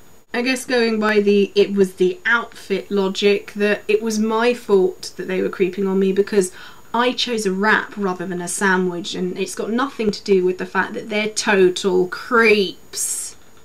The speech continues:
This victim-blaming argument also implies that men can't resist. Well, you know what? I know loads of men who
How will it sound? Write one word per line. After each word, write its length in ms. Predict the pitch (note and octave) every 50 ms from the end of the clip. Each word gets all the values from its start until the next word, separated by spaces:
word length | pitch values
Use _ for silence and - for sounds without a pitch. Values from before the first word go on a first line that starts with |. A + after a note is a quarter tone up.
| _ -
This 260 | D#4 D4+ C#4 - A#3+ G#3+
victim-blaming 1040 | A#3+ G#3+ G#3 G#3+ B3+ C#4+ C#4+ - - C#4 C4+ B3 A3 A3 A3+ A3 G#3+ G#3+ G3+ G3+ G3
argument 580 | - - A#3 A#3+ A#3 G#3 A#3 A3+ A3 G#3+ G#3+ G3+
also 440 | - A3+ C4 D4 C#4 - G4 G4 F4+
implies 680 | E4+ D4+ - - - A3 A3 A3 A3 A3+ A3+ G#3+ -
that 200 | - A#3+ A#3 A3
men 440 | A3 G#3+ G3+ G3 G3 G3 G3+ G3+ G3+ - - -
can't 520 | - - - G3+ F#3+ F3+ E3+ E3+ E3+ - -
resist. 1120 | F#3+ F#3+ F3 F3+ F3+ F#3 F#3+ G3+ F#3+ - - - - - - - - - - - - -
Well, 140 | - A3+ A3+
you 160 | A#3 B3+ C4+
know 260 | C4+ D4 D#4 D#4 D#4 D4+
what? 280 | C#4+ C#4 C#4+ C4 - -
I 160 | C4+ C#4+ C#4+
know 180 | C#4 C#4+ C#4
loads 300 | C4+ C4 B3+ B3 B3 -
of 100 | B3+ -
men 200 | B3+ A#3+ A#3 A#3
who 140 | - - A#3